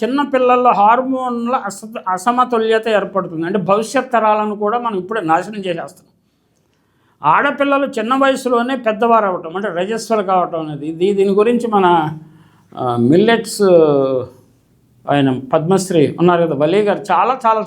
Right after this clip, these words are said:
చక్కగా చెప్పారు. చాలా ఉద్యమంలా చేస్తున్నాడు ఆయన. అటువంటి వారి అవసరం చాలా ఉంది సమాజానికి. ఆడపిల్లలు చిన్న వయసులోనే పెద్దవారు అవ్వటం, మగవారిలో వంధ్యత్వం పెరగటం వెనుక ఈ హార్మోన్ల మాఫియా ఉంది.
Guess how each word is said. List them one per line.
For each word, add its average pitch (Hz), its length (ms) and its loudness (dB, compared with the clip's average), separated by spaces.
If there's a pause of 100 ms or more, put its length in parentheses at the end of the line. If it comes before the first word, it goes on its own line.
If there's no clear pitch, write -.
చక్కగా 202 360 0 (120)
చెప్పారు. 185 360 -2
చాలా 180 160 4
ఉద్యమంలా 208 580 2
చేస్తున్నాడు 175 400 -4
ఆయన. 110 120 -14 (440)
అటువంటి 240 420 2
వారి 220 300 2
అవసరం 202 420 -2
చాలా 196 320 2
ఉంది 190 220 -2
సమాజానికి. 170 640 -4 (920)
ఆడపిల్లలు 262 680 2
చిన్న 214 260 -2
వయసులోనే 247 500 2
పెద్దవారు 220 520 2
అవ్వటం, 214 380 -2
మగవారిలో 240 560 2
వంధ్యత్వం 220 760 0
పెరగటం 202 560 -4 (760)
వెనుక 214 280 2
ఈ 254 220 2
హార్మోన్ల 240 560 0
మాఫియా 202 520 0
ఉంది. 170 400 -4